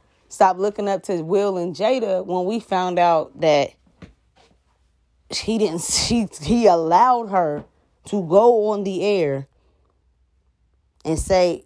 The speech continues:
"You didn't, you ain't, you didn't protect her then." That was a one hundred percent case of misplaced anger. We have laughed, we, me included, everybody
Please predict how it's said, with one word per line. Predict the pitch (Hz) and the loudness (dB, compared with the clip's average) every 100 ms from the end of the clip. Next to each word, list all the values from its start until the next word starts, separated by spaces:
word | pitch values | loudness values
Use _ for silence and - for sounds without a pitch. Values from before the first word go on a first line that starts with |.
| - | -6
"You | 359 | -2
didn't, | 349 311 - | 0 -2 -2
you | 302 339 | 0 0
ain't, | 311 262 | 0 -4
you | 247 320 | -2 -2
didn't | 311 294 226 | -2 -4 -4
protect | 233 220 - 277 254 - | -4 -4 -2 -2 -2 -4
her | 262 262 | -2 0
then." | 269 370 381 349 320 _ _ _ _ _ _ _ _ _ _ _ _ _ _ _ _ _ _ _ | -2 -2 0 0 -2 _ _ _ _ _ _ _ _ _ _ _ _ _ _ _ _ _ _ _
That | 226 294 | 2 2
was | 262 208 | 2 0
a | 175 143 139 _ | 0 0 -4 _
one | 165 190 233 | -4 0 2
hundred | 226 220 196 | 2 0 -2
percent | 190 180 196 170 160 | -6 -8 -8 -10 -6
case | 165 151 | -8 -6
of | 143 | -8
misplaced | 147 160 - 160 151 - | -6 -8 -6 -6 -6 -8
anger. | 135 123 117 123 _ _ _ _ _ | -14 -12 -14 -20 _ _ _ _ _
We | 196 254 | 0 4
have | 196 143 | 4 2
laughed, | 147 156 180 180 175 _ | 2 2 4 2 -4 _
we, | 147 185 214 214 160 | -4 -2 0 -2 -4
me | 151 175 | -2 0
included, | 202 202 185 190 175 - | 0 -2 -2 -2 -4 -2
everybody | 180 202 185 151 151 143 | 0 0 0 0 -2 -4